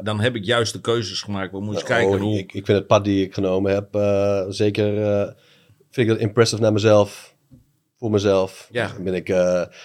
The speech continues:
Speaker 2: zou, zou ik, ja, misschien een paar dingetjes anders, maar niet, niet, niet heel anders willen zien.
Speaker 1: Nee.
Speaker 2: Eh, ik ben nu wie ik ben door die,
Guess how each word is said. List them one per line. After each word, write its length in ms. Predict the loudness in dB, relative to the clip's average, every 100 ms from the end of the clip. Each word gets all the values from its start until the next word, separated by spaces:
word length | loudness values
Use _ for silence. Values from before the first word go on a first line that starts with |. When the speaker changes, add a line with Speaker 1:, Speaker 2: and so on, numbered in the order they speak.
| -16
Speaker 2:
zou, 200 | -6 -2
zou 180 | 0 0
ik, 60 | -2 -12
ja, 120 | -12 -12 -16 _
misschien 200 | -18 -16
een 80 | -18
paar 60 |
dingetjes 360 | -16 -16 -12 -10
anders, 300 | -6 -6 -6
maar 140 | -8
niet, 260 | -8 -12 -12
niet, 220 | -12 -12
niet 180 | -14 -12
heel 200 | -6 -6 -4
anders 220 | -6 -2
willen 220 | -2 2
zien. 320 | 2 2 0 _ _ _ -12
Speaker 1:
Nee. 160 | -10
Speaker 2:
Eh, 180 | -8 -8
ik 80 | -4
ben 120 | -2
nu 160 | -2 -2
wie 160 | -2
ik 100 | -2
ben 260 | 0 0 0
door 280 | 0 0 -2
die, 360 | -6 -6 -8